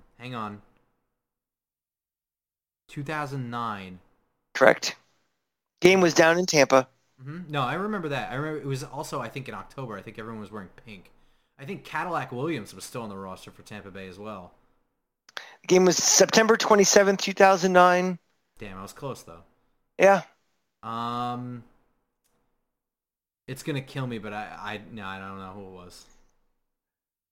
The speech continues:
Speaker 2: Byron Leftwich, ladies and gentlemen.
Speaker 1: Yes! Byron Leftwich.
Speaker 2: Twenty-two yards passing on seven completions. Hell of a
Speaker 1: That
Speaker 2: game.
Speaker 1: was, that game,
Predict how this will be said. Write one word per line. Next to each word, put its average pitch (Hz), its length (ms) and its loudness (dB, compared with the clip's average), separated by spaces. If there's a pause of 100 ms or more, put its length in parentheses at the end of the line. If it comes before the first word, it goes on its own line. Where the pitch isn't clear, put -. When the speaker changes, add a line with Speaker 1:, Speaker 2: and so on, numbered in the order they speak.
(220)
Speaker 2:
Byron 254 300 6
Leftwich, - 600 0
ladies 123 240 -2
and 127 100 0
gentlemen. 117 320 4
Speaker 1:
Yes! - 460 -10 (500)
Byron 127 380 -12
Leftwich. 107 640 -16 (160)
Speaker 2:
Twenty-two 277 500 6
yards 277 400 4
passing 208 480 4
on 135 140 2
seven 196 420 4
completions. 139 840 -6 (580)
Hell 156 180 4
of 156 80 4
a 151 40 4
Speaker 1:
That 143 40 0
Speaker 2:
game. 139 180 4
Speaker 1:
was, 147 220 -6 (300)
that 147 400 -8
game, 147 360 -8